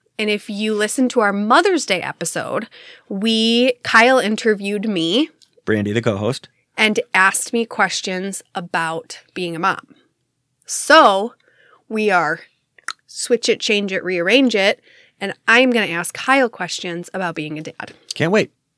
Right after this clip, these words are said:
Speaker 1: So he has n-, he has not seen the questions.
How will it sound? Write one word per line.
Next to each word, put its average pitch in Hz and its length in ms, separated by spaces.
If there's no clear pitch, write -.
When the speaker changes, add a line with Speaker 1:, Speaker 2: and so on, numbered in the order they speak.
Speaker 1:
So 196 160
he 208 120
has 202 180
n-, 196 280
he 208 120
has 180 160
not 190 280
seen 294 200
the 330 80
questions. 254 680